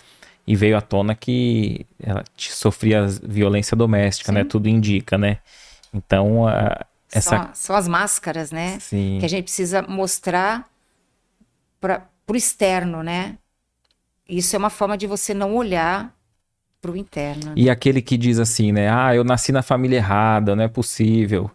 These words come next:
Speaker 1: Então não, não existe isso,
Speaker 2: Não,
Speaker 1: né?
Speaker 2: não existe a família errada, né? Não existe a família errada, não existe o acaso, né? A gente está onde a gente precisa estar.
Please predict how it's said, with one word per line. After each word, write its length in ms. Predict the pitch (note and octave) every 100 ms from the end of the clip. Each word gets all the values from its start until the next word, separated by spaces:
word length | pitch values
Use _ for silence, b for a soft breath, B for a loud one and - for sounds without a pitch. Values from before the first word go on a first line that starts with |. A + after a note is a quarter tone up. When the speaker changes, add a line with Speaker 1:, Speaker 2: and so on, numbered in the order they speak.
| _ _ _
Speaker 1:
Então 140 | - A2
não, 200 | A2 A#2
não 200 | A#2 C3
existe 420 | C#3+ C#3 - -
isso, 200 | A2+ E3
Speaker 2:
Não, 60 | -
Speaker 1:
né? 60 | G2+
Speaker 2:
não 100 | -
existe 380 | G3 D3 C#3+
a 40 | F3+
família 340 | - D3+ D#3+
errada, 380 | E3 D3 C#3 D3+
né? 160 | D3 D3+
Não 60 | E3+
existe 300 | G#3+ F#3 G3
a 20 |
família 240 | F3 F#3 G#3
errada, 460 | G#3+ F#3 F3+ E3+
não 80 | F3+
existe 360 | F#3+ E3+ E3 -
o 60 |
acaso, 800 | F3+ F3+ - D#3+ D#3+ D#3 D#3 D#3+ D#3+ - _ _ _ _
né? 260 | - D#3+ F3
A 80 | -
gente 300 | D3+ E3 -
está 720 | D#3+ - - E3 F3 G#3+ C#4 b b b b _
onde 260 | F#3 A3+ C#4
a 40 |
gente 240 | C4 B3+ C4
precisa 420 | G#3+ A3 B3 A#3+
estar. 320 | B3 - C#3